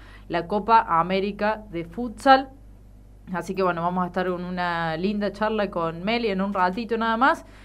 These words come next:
Y después vamos a tener como invitados acá en el piso a, recién los nombramos, Darío Bartoccioni y Bruno Arico, los conductores del Centro que Necesitas. También, bueno, eh, hacen las coberturas como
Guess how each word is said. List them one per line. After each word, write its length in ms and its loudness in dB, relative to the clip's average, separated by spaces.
Y 100 0
después 360 6
vamos 260 4
a 60 0
tener 320 -2
como 360 -2
invitados 680 2
acá 240 2
en 60 -2
el 140 -2
piso 480 -2
a, 480 6
recién 340 -8
los 300 -6
nombramos, 840 -4
Darío 320 -2
Bartoccioni 640 -2
y 180 -10
Bruno 540 -2
Arico, 720 4
los 240 0
conductores 640 -2
del 320 -2
Centro 400 -2
que 100 -6
Necesitas. 920 2
También, 960 -4
bueno, 360 -2
eh, 180 -8
hacen 260 -2
las 100 -10
coberturas 760 -2
como 640 -4